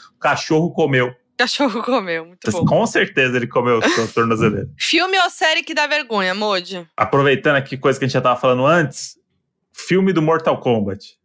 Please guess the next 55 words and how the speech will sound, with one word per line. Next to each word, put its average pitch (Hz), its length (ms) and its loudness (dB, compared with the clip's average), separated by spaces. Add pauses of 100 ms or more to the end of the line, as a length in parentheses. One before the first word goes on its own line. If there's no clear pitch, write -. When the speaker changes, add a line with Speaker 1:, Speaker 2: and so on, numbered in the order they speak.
(100)
Speaker 2:
Nossa, 208 680 0
realmente. 202 400 -2
Speaker 1:
O 113 680 2
Mortal 139 360 0
Kombat 170 240 -2
já 139 80 0
teve 185 220 0
alguns 165 280 -2
filmes, 104 300 0
né? 104 220 0
Eles 104 100 -6
lançaram 123 380 2
um 135 60 0
agora 123 280 2
recente. 120 640 -4 (800)
Eu 107 140 2
não 120 100 2
vou 127 120 2
nem 160 140 2
julgar 165 320 0
esse. - 360 -6 (240)
Porque - 240 -8
eu, 104 520 2 (440)
mas 110 200 0
sem 226 200 0
se 240 120 -2
assistir, - 320 -2
eu 175 40 4
já 185 80 4
sei 185 160 0
que - 80 -14
deve 165 180 0
ser 185 120 2
ruim. 107 260 0 (360)
Speaker 2:
Com 269 120 2
certeza 254 520 -2
é - 20 0
Speaker 1:
Porque 170 160 2
Speaker 2:
ruim. 170 100 0
Speaker 1:
entrou 143 220 0
numa 180 180 2
onda 143 200 0
do 131 80 0
Mortal 120 360 0
Kombat 113 280 -2
quando 107 120 -2
foi 117 120 2
o 107 120 2
sucesso, 113 380 -2
que 151 80 -2
eles 143 100 -2
fizeram 143 360 2
o - 20 -4
filme, 98 320 -2
né? 95 220 -6